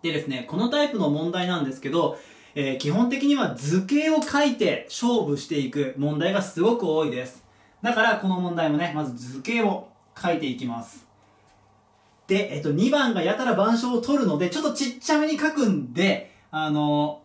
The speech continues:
見にくい方ね、パソコンの方は全画面表示で見てみてください。で、Aが、えー、四分の三パイ、百三十五度なんだよね。つまり第二象限使うから、えー、四分の三パイ、この辺で、まあ、置いときましょ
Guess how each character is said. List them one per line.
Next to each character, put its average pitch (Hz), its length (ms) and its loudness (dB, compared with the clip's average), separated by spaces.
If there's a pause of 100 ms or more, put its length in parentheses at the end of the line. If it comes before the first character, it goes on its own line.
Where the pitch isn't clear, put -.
見 190 120 4
に 240 100 2
く 277 80 -2
い - 20 0
方 220 160 0
ね、 147 100 0
パ 233 120 -2
ソ 285 80 -2
コ 294 60 0
ン 294 40 4
の 294 60 4
方 277 180 2
は 202 180 2
全 175 160 -4
画 190 120 2
面 196 80 4
表 240 200 -2
示 208 60 -2
で 156 260 -2
見 143 120 -6
て 143 120 -6
み 131 140 -6
て 127 140 -10
く 135 120 -10
だ 131 140 -8
さ - 400 -6
い。 170 180 -6 (1500)
で、 147 160 -2 (280)
A 156 40 0
が、 151 460 2
え 131 160 -6
ー、 127 40 -6
四 208 280 2
分 254 140 2
の 247 80 2
三 226 200 2
パ - 120 2
イ、 - 60 -4
百 170 220 -8
三 302 240 2
十 143 180 -2
五 170 140 -2
度 208 120 2
な 143 100 -2
ん 120 80 -4
だ 117 80 -6
よ 117 60 -8
ね。 170 180 -4
つ 214 60 -4
ま 190 60 0
り 147 60 -2
第 185 200 2
二 254 80 -2
象 285 160 2
限 156 200 0
使 151 300 -2
う 151 80 -2
か - 100 -8
ら、 - 360 -2 (420)
え 147 100 -2
ー、 151 60 2
四 220 300 0
分 214 320 -2
の 185 140 -2
三 196 280 4
パ 185 180 2
イ、 - 180 -8
こ 165 200 -10
の 190 200 0
辺 226 420 -4
で、 247 260 0
ま 135 220 -6
あ、 127 60 -12
置 131 100 -6
い - 20 -8
と 147 120 -6
き 151 80 -10
ま 151 100 -6
し - 100 -8
ょ - 280 -6